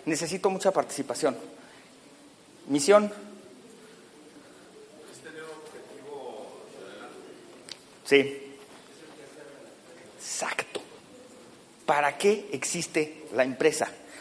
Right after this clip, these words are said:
¿Cuál es la razón, el fin último de la organización?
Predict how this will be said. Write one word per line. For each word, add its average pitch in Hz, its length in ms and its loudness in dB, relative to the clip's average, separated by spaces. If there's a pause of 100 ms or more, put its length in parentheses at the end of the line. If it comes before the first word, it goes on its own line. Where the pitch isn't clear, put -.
(400)
¿Cuál 214 260 12
es 220 140 8
la 190 140 12
razón, 202 640 10
el 160 120 6
fin 196 240 4
último 202 460 4
de 165 100 6
la 156 60 8
organización? 156 720 4